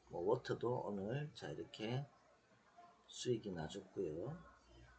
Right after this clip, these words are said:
여기서도 이렇게 수익이 났고, 삼성금조, 어, 파란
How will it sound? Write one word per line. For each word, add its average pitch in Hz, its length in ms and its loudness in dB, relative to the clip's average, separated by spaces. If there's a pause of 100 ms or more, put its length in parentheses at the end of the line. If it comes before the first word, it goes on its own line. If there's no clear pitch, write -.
(180)
여기서도 98 640 -2
이렇게 104 500 -2
수익이 101 360 -4
났고, 123 600 -4 (760)
삼성금조, 113 1040 -2 (480)
어, - 260 -10
파란 120 420 0